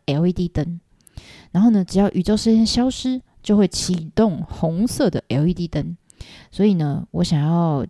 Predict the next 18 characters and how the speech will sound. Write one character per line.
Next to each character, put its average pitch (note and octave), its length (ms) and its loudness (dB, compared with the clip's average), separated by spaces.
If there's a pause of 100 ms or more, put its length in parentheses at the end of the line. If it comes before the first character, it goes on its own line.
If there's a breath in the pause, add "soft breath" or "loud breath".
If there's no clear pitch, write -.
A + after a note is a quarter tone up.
(100)
借 G#3 260 4
由 D3 300 -2
可 F3 300 2
视 A3 340 -2
化 G3 260 -2
的 C#3+ 160 -4
这 E3+ 100 -8
种 E3 220 -6
L D#3 160 2
E G#3 80 2
D G#3+ 120 0
光 F#3 260 -2
线 E3+ 240 -4
来 D3+ 240 -4
营 F#3 200 0
造 G#3 240 -2
一 F#3 80 -2
个 E3 240 -4